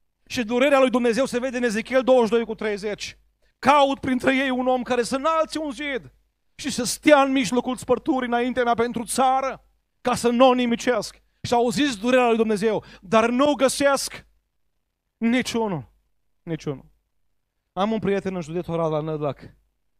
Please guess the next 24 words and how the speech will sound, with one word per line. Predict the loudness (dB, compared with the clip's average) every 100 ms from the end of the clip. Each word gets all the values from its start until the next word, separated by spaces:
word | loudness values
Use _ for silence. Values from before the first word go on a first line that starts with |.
| _ _ _
Omul | -4 -2
acesta, | -2 -4 -4 -4
treizeci | -2 -2 -2
și | -6
ceva | -6 -4
de | -2
ani | -4 -4
are | -4 -4
de | -6
când | -8 -8
e |
pentecostal. | -8 -8 -10 -10 -6 -6 -8 -12
De | -10
vreo | -2 0
optsprezece, | 0 -4 -8 -6
nouăsprezece | -6 -4 -6
ani | -8
e | -8
pocăit. | -10 -10 -12 -14 _ _ _ _ _ _ _ _ _ _ _ _ _ _ _ _ _ _ _ _ _ _ _ _ _ _ _ _ _ _ _ _ _ _ _ _ _ _ _
În | -4
momentul | -2 -2 -2 -4
când | -4
s-a | -4
pocăit, | -4 -4 -4 -4 -6 -12 -20